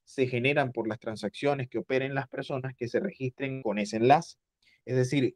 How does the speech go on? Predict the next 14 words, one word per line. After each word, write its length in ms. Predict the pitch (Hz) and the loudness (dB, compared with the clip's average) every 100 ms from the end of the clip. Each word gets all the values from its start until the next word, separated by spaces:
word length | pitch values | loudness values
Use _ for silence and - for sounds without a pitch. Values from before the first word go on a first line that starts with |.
| _ | _
yo, 340 | 120 147 156 - | 6 6 6 2
José, 500 | 131 127 135 123 117 | -2 2 6 6 4
invito, 420 | 113 107 107 123 | -4 -4 -2 -2
por 180 | - 120 | -2 -2
ejemplo, 500 | 117 127 - 107 101 | -2 -4 -4 -4 -2
a 140 | 110 117 | -2 -2
Pedro 460 | 151 135 123 127 | 0 4 4 2
a 100 | 101 | -4
que 140 | 101 107 | -10 -10
se 160 | - | -4
una 380 | 104 143 127 117 | 0 0 0 -2
a 100 | 110 | -2
la 120 | 98 98 | -4 -2
plataforma 640 | 110 139 - 202 190 - | -2 -2 2 4 4 0